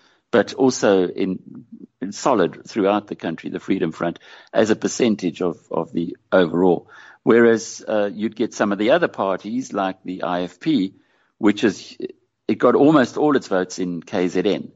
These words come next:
and very little elsewhere in the country. So it's a, it's, it, it's an interesting dynamic that's now at play within South Africa,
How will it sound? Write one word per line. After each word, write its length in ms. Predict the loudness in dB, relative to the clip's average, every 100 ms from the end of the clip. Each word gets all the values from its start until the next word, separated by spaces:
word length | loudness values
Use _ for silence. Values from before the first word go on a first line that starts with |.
| -4
and 240 | -4 -2
very 280 | 0 2 2
little 300 | 2 -2 -2
elsewhere 340 | -2 -4 -8 -8
in 120 | -8
the 60 |
country. 420 | -8 -12 -8 -10 -10 _ -20 -20
So 180 | 0 4
it's 260 | 6 4 4
a, 260 | 4 4
it's, 340 | -4 -6 -20 -20 -12
it, 320 | -12 -6 -8 -8 -6
it's 200 | -2 4
an 80 |
interesting 760 | 4 4 -2 -2 4 4 4 -2 _ _ 0
dynamic 600 | 2 2 0 0 -6 -8
that's 260 | -8 -6
now 220 | -2 -2
at 220 | -2 -6 -8
play 400 | -2 0 0 -4 _ _ -2
within 520 | 2 4 4 4 -4 _
South 280 | -6 -2 -2
Africa, 480 | -4 -6 -8 -8